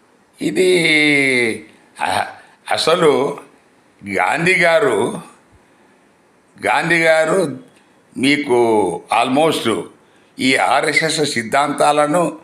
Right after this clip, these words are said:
అమలు చేయటమే ఆయన, దాని మీదనే ఆయన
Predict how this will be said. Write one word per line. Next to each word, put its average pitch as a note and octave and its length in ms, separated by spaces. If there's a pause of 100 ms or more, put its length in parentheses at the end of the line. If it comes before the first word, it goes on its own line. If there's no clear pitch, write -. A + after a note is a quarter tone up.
(400)
అమలు C3+ 320
చేయటమే D#3+ 640
ఆయన, D#3 400 (800)
దాని C#3 180
మీదనే E3 420 (760)
ఆయన C3+ 260